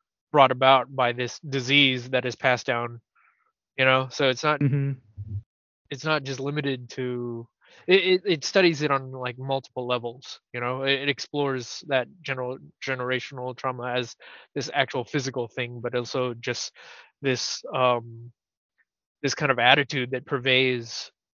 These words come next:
Speaker 1: uh, you know, from father to son, 'cause, 'cause a lot of the story is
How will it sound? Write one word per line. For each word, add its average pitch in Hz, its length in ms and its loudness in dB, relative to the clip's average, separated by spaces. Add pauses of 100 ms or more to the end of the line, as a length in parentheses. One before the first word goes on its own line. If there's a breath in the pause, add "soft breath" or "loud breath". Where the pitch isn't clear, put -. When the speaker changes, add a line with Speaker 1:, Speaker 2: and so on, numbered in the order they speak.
(220)
Speaker 1:
uh, 123 340 2 (140)
you 139 100 -4
know, 120 80 -4
from 127 180 -12
father 127 260 2
to 123 100 -10
son, 123 420 -4
'cause, 127 340 -4 (680)
'cause 147 180 -6
a 143 60 -4
lot 147 160 6
of 139 120 -4
the 127 80 -8
story 131 420 -4
is 139 380 -2